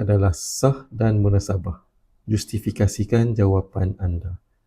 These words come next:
Yang pertama adalah sah. Untuk nak menentukan sama ada hujah itu sah ataupun tak, dia mesti mengikut bentuk satu, bentuk dua ataupun bentuk tiga. Jadi, tengok untuk premis pertama, semua gandaan dua ialah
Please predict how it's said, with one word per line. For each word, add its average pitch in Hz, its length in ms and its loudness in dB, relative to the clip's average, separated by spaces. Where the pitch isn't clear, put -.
Yang 104 160 -2
pertama 120 320 2
adalah 101 240 4
sah. - 400 -4
Untuk 113 240 2
nak 117 160 0
menentukan 107 560 2
sama 101 240 0
ada 92 80 2
hujah 95 320 0
itu 92 160 -4
sah 113 320 -2
ataupun 90 400 -8
tak, - 320 0
dia 113 80 0
mesti 98 480 0
mengikut 90 480 -2
bentuk 98 560 -4
satu, 117 560 0
bentuk 101 320 2
dua 101 320 4
ataupun 95 320 -2
bentuk 90 400 -4
tiga. 90 400 -6
Jadi, 104 240 -2
tengok 101 240 0
untuk 92 320 -4
premis 92 400 -2
pertama, 101 560 -2
semua 127 320 4
gandaan 110 480 4
dua 123 320 4
ialah 104 240 4